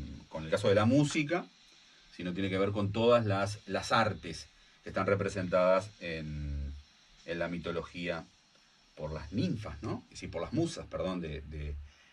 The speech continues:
este, hijas de, de Júpiter y de Semón. Esa so-, e-, es la base del asunto. Entonces, en el caso de, de, de las notas con relación a la, con relación a lo astrológico,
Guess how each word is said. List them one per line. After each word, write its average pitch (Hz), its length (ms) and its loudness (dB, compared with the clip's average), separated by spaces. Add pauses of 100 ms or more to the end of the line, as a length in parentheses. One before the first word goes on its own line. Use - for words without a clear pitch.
(160)
este, 76 400 -10
hijas 101 320 -2
de, 73 400 -6
de 80 120 -12
Júpiter 78 540 -8
y 76 140 -10
de 73 340 -6 (160)
Semón. 73 420 -8 (680)
Esa 120 200 0
so-, 147 220 2
e-, 131 160 -2
es 120 120 -6
la 123 140 4
base 131 280 4
del 80 140 -6
asunto. 73 260 -10
Entonces, 127 240 0
en 120 80 4
el 110 100 2
caso 151 320 2
de, 131 240 0
de, 92 440 -4 (400)
de 101 80 2
las 104 160 6
notas 135 260 4
con 98 180 -2
relación 95 680 0
a 78 160 -4
la, 73 400 -4 (680)
con 82 140 -10
relación 87 640 -6 (1000)
a 90 100 0
lo 85 80 -2
astrológico, 110 1080 4